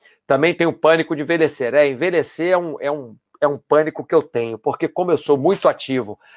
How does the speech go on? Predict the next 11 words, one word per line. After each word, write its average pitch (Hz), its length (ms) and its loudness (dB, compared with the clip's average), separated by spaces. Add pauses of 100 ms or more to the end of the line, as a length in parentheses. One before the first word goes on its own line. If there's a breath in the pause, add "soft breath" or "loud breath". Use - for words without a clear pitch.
(180 soft breath)
minha 156 260 2
vida 127 340 2
não 180 340 4
é 165 80 2
entediante. 143 640 -2
<laughs> - 520 0
Teve 170 220 2
uma, 151 280 2 (340 soft breath)
uma 143 220 2
amiga 135 340 2
minha 139 300 0